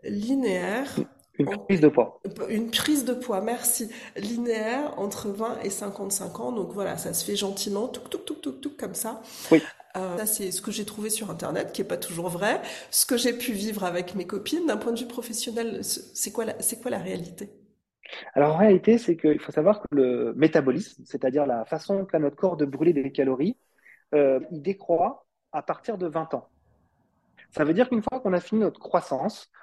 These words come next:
Speaker 2: euh, et que le corps est développé comme, euh, un corps d'adulte, ben, il va commencer à brûler de moins en moins. Donc, à partir de vingt ans, eh ben, on a tendance à moins brûler de calories. Donc, c'est vrai que la prise de poids, elle est irrémédiable, mais ça, c'est le cas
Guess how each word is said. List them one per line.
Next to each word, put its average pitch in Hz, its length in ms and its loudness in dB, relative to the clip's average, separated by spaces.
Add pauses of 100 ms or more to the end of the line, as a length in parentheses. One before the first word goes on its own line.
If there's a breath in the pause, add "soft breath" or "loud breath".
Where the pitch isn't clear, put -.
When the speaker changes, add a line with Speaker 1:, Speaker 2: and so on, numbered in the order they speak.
(200 soft breath)
Speaker 2:
euh, 143 800 8 (360)
et 185 100 -4
que - 100 -6
le 170 60 6
corps 214 300 4
est 151 100 -2
développé 196 480 2
comme, 170 220 -4 (100)
euh, 143 300 -4 (100)
un 139 80 0
corps 139 180 0
d'adulte, 156 460 4 (340 soft breath)
ben, 190 200 6 (320)
il 180 80 -2
va 202 100 10
commencer 220 340 6
à 233 60 8
brûler 202 260 6
de 196 80 10
moins 185 300 6
en 175 60 6
moins. 143 180 0
Donc, 190 180 0
à - 80 4
partir 254 300 0
de 220 140 0
vingt 185 240 0
ans, 226 140 2
eh 156 100 -2
ben, 180 80 2
on 190 100 0
a 170 80 4
tendance 196 480 -4
à 160 140 2
moins 185 280 -2
brûler 190 280 4
de 208 60 -14
calories. 240 440 -2 (340 loud breath)
Donc, 160 140 4
c'est 170 160 4
vrai 262 160 4
que 202 280 6
la 147 120 2
prise 208 240 0
de 165 100 2
poids, 202 260 4
elle 185 80 6
est 147 60 6
irrémédiable, 160 560 6 (280 soft breath)
mais 151 80 2
ça, 240 160 4
c'est 226 120 4
le 165 60 -2
cas 180 260 4